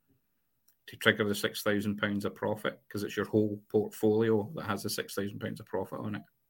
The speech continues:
That allows you to use your annual exempt amount, um, sort of thing. Sorry, I've got a, got a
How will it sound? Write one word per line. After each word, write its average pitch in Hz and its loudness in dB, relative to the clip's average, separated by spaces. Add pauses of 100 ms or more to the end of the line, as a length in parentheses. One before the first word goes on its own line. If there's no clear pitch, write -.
(560)
That 120 10
allows 110 10
you 90 0
to 95 2
use 101 4
your 104 2
annual 98 0
exempt 98 -6
amount, 113 -2 (400)
um, 107 -6
sort 104 -6
of - -8
thing. 107 0 (920)
Sorry, 131 6
I've 113 2
got 107 4
a, - -10 (2250)
got 107 6
a 110 2